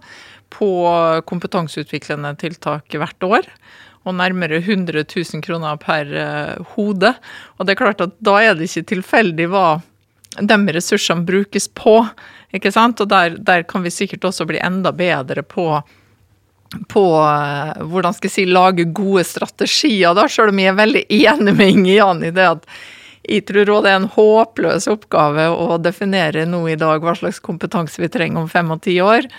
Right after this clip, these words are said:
Men vi kan stimulere, eh, lysten,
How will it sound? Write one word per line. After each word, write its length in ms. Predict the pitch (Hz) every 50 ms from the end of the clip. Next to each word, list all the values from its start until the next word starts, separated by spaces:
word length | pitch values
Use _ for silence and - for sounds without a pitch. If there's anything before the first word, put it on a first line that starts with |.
| - - - - - - - - _
Men 360 | _ 202 202 208 214 214 208 202
vi 220 | - 190 208 214 214
kan 380 | - - - 226 190 185 175 170
stimulere, 1120 | - - - - 208 208 214 226 240 247 233 196 170 160 156 151 160 165 170 170 175 - - - - _ _ _ _ _
eh, 260 | - - 185 185 190
lysten, 600 | 190 190 196 180 - - - - - - 285